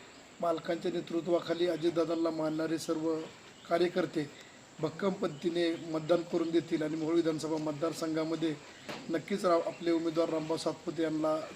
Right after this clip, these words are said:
चांगलं लीड मिळेल असे, अशी अपेक्षा आहे. पाठीमागील एक महिन्यामध्ये पूर्ण मतदारसंघामध्ये फिरून सर्वांशी चर्चा करून, संगनमत करून संवाद साधला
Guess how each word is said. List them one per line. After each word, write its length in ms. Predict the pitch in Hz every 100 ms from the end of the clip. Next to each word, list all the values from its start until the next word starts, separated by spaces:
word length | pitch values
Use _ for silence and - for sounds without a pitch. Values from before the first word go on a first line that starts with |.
| -
चांगलं 260 | 170 180
लीड 200 | 175 175
मिळेल 220 | 160 165
असे, 160 | 156 170
अशी 220 | 151 170
अपेक्षा 420 | 151 151 170 -
आहे. 260 | 139 - - - - - - - - - - - - -
पाठीमागील 500 | 160 185 175 185 185
एक 180 | 185 202
महिन्यामध्ये 500 | 165 165 175 170 180
पूर्ण 340 | - 190 175
मतदारसंघामध्ये 960 | 180 165 151 170 160 165 160 165 165 180
फिरून 340 | 175 156 180
सर्वांशी 520 | 160 165 156 160 160
चर्चा 400 | 170 170 147 175
करून, 460 | 165 170 165 180 190
संगनमत 460 | 170 160 165 165 165 -
करून 200 | 165 170
संवाद 380 | - 165 170 160
साधला 480 | - 165 165 165